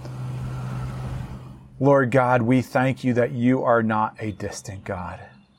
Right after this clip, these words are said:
but that you are near to us in this time of tribulation. How you are our shepherd that is tenderly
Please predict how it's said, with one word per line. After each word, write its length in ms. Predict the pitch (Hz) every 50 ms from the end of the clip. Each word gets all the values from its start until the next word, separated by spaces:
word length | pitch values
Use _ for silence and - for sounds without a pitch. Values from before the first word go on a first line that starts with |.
| _ _ _ _ _ _ _ _ _ _ _ _ _ _ _ _
but 160 | - 127 117 -
that 280 | 131 127 120 - -
you 140 | 147 143 135
are 100 | 131 127
near 340 | 120 120 123 123 127 127 127
to 280 | - - - 117 107
us 240 | 107 104 92 - -
in 160 | - 131 117
this 180 | 113 110 104 -
time 560 | - - - - 123 123 123 123 120 113 117
of 140 | - - -
tribulation. 800 | - - - 104 95 101 95 92 92 95 95 - - 98 95 95 - - _ _ - _ _ _ _ _ _ _ _ _ _ - - _ _ _ _ _ - - _ _ -
How 100 | - 139
you 400 | 131 123 139 156 156 151 156 -
are 340 | 143 131 123 123 123 120 -
our 220 | 123 113 113 101
shepherd 600 | - - - - 120 110 - - 117 110 110 -
that 180 | - 113 117 -
is 160 | 120 107 -
tenderly 720 | - - - 139 139 139 139 131 127 120 117 113 110 98